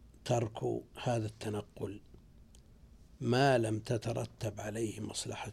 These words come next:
أكبر. فأحيانًا يكون الإمام لا يطمئن في صلاته ولا يمكن المأموم من إتمام صلاته، فمثل هذا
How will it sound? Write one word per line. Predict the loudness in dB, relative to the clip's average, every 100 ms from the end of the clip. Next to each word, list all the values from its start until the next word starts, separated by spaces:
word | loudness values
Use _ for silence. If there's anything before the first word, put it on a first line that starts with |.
| -10 -12
أكبر. | -12 -14 -12 -12 -12 -20 -20 -20 -20 -20 -20 -20 -20 -20 -20
فأحيانًا | -6 -4 -2 2 2 4 4
يكون | 4 4 4
الإمام | 4 4 4 8 8 8
لا | 10 12
يطمئن | 10 10 4 4 0
في | -2 -4
صلاته | -6 -6 -10 -14 -18 -20 -20 -20 -20 -20 -20 -20 -2
ولا | 6 10 12
يمكن | 12 12 8 4 6
المأموم | 6 6 4 6 12 12 10 4 -10 -20 -20 -20 -20 -4
من | 2 2
إتمام | 2 -2 0 2 0
صلاته، | -2 -4 -8 -12 -16 -18 -20 -20 -20 -20 -20
فمثل | -14 2 4 6 2
هذا | 2 0 2 0